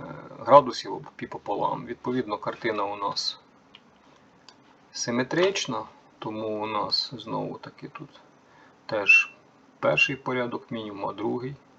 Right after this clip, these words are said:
третій, четвертий, п'ятий, шостий. Тобто знову симетрично один, два,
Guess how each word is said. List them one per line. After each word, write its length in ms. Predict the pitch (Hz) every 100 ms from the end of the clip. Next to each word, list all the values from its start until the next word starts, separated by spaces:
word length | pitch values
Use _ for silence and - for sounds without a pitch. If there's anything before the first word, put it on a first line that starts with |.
| - - - - - -
третій, 540 | - 120 123 - 120 - - - - - - -
четвертий, 720 | - - 127 113 127 - 135 127 - - - - - - - - - - - -
п'ятий, 560 | - - - - 131 - - - - - - - - - -
шостий. 640 | - - 98 - - 156 - - - - - - - - - - - -
Тобто 360 | - - - 107
знову 340 | 107 104 95
симетрично 680 | - 110 110 113 110 - -
один, 440 | - 98 101 98 98
два, 460 | - 123 151 170